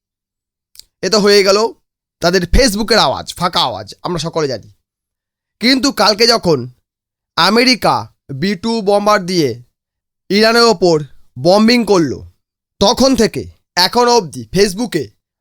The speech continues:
আমি কোনো কাংলার কোনো পোস্ট দেখলাম না। সেখানে আমেরিকাকে কনডেম করা বা আমেরিকাকে খারাপ বলা বা নিন্দা করার মতো কারোর সাহস দেখলাম না।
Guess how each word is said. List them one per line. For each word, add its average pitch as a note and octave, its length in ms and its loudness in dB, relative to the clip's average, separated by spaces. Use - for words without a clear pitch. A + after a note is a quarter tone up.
আমি A#3 320 2
কোনো A3+ 320 2
কাংলার F3+ 520 0
কোনো C4 500 2
পোস্ট A3+ 300 4
দেখলাম F#3 440 0
না। - 260 -14
সেখানে A3+ 560 0
আমেরিকাকে B3 880 2
কনডেম A3 600 2
করা D#3+ 280 0
বা D#3+ 220 -2
আমেরিকাকে A3+ 1080 0
খারাপ A3+ 360 2
বলা G#3 300 2
বা D#3 160 2
নিন্দা A3 400 2
করার A3 240 0
মতো F#3 280 0
কারোর G3+ 360 0
সাহস G#3+ 420 0
দেখলাম F#3 400 -4
না। F2+ 280 -16